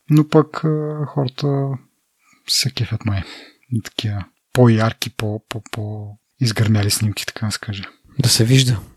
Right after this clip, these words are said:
Speaker 1: Ми да преминаваме към Pixel, а?
Speaker 2: Айде, Pixel.
Speaker 1: Какво ти направи впечатление?
Speaker 2: Кое? Камерата, какво?
Speaker 1: <laughs>
Speaker 2: Какво мога да ти направи впечатление в един Pixel? Това е толкова смотан телефон.
Speaker 1: <laughs>
Speaker 2: Просто единствено нещо, което има,
Speaker 1: Аз
Speaker 2: е
Speaker 1: нарочно
Speaker 2: камера.
Speaker 1: го оставих,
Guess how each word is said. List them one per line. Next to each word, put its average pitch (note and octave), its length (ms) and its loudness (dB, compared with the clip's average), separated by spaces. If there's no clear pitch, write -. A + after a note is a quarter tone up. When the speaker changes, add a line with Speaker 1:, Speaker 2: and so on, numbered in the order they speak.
Speaker 1:
Ми C3 60 6
да B2 60 8
преминаваме C3+ 360 6
към E3+ 120 0
Pixel, - 280 0
а? C3+ 200 2
Speaker 2:
Айде, C3+ 220 6
Pixel. B2+ 380 -2
Speaker 1:
Какво C#3+ 140 0
ти C#3 100 2
направи B2 200 6
впечатление? C#3 420 4
Speaker 2:
Кое? - 280 2
Камерата, A3 500 4
какво? - 260 -4
Speaker 1:
<laughs> - 100 -14
Speaker 2:
Какво - 260 -4
мога D3 120 8
да D3 60 6
ти C3+ 120 -2
направи A#2+ 240 2
впечатление - 300 0
в - 100 -6
един A#2 160 -2
Pixel? - 340 -8
Това - 140 -2
е A2 40 0
толкова C3 280 -2
смотан G#2+ 380 -4
телефон. G#2 480 -2
Speaker 1:
<laughs> - 360 -2
Speaker 2:
Просто B2+ 380 4
единствено B2 420 2
нещо, A#2 280 2
което A#2+ 240 4
има, A#2+ 140 6
Speaker 1:
Аз B2+ 100 6
Speaker 2:
е F3+ 40 -2
Speaker 1:
нарочно C#3+ 240 6
Speaker 2:
камера. G3+ 160 6
Speaker 1:
го F#3 40 10
оставих, D3+ 400 6